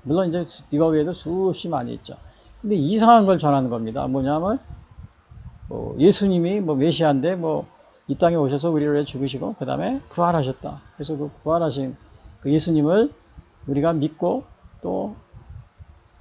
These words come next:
그 예수님의 구세주로 받아들이면 뭐 구원을 받는다, 영생을 얻는다, 막 이런 걸 전하니까 이 사람들이 여기서 아주 신기하게, 이상하게 생각한 겁니다.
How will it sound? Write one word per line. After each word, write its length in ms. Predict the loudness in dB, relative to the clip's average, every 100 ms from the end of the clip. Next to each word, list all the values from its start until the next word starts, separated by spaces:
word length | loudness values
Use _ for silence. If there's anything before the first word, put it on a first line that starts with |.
| -12 -2
그 420 | -2 -2 -6 -8 -6
예수님의 600 | -2 0 2 0 -2 -2
구세주로 540 | -4 0 0 2 0
받아들이면 600 | 0 0 0 0 -4 -4
뭐 160 | -4 -6 _ -20 -6
구원을 380 | 6 8 10 6
받는다, 420 | 4 0 -6 -6 0
영생을 440 | 2 4 4 4
얻는다, 200 | 2 2
막 200 | 4 6
이런 200 | 10 10
걸 100 | 8
전하니까 640 | 6 4 2 -2 -4 -4 -8 -16 -20 _ -10
이 40 | 2
사람들이 520 | 4 4 2 0 0 -4 _ -20 -20 -20 -20 -4 0
여기서 380 | 2 2 0 -2 _ _ _ -10
아주 180 | -4 -2
신기하게, 580 | -2 0 4 8 6 6
이상하게 480 | 0 0 4 4 4
생각한 380 | 0 -8 -8 -8
겁니다. 380 | -8 -10 -14